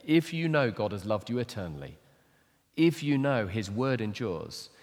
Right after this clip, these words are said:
if you know that Jesus Christ's love will never fade on you, and if you trust in him, you will endure, that transforms you and makes you a person of commitment in love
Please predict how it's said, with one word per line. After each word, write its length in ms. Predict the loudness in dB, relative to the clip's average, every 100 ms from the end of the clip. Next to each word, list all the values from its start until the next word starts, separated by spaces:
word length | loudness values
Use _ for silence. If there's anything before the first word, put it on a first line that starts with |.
| 2
if 200 | 4 6
you 120 | 6
know 160 | 6 6
that 200 | 4 0
Jesus 400 | 0 0 -2 -6
Christ's 460 | -4 0 0 -2
love 260 | 0 2 0
will 140 | -2
never 320 | 0 2 0 -2
fade 340 | -2 -4 -4
on 140 | -6
you, 220 | -8 -8 -12 -18 _ _ _
and 100 | -6
if 100 | -4
you 120 | -2 -4
trust 340 | -4 -8 -8
in 80 | -8
him, 380 | -6 -6 -8 -12 _ -10
you 120 | -6
will 100 | -6
endure, 480 | -6 -8 -8 -8 -10 -16 _ _ _ _ _
that 160 | -8 -6
transforms 720 | -6 -6 -8 -4 -2 -2 -2
you 80 | -6
and 140 | -4
makes 260 | -4 -4 -6
you 80 |
a 40 | -8
person 440 | -6 -6 -6 -10
of 300 | -8 -8 -10
commitment 760 | -14 -8 -4 -2 -2 -4 -6 -6
in 120 | -8
love 400 | -6 -8 -12 -20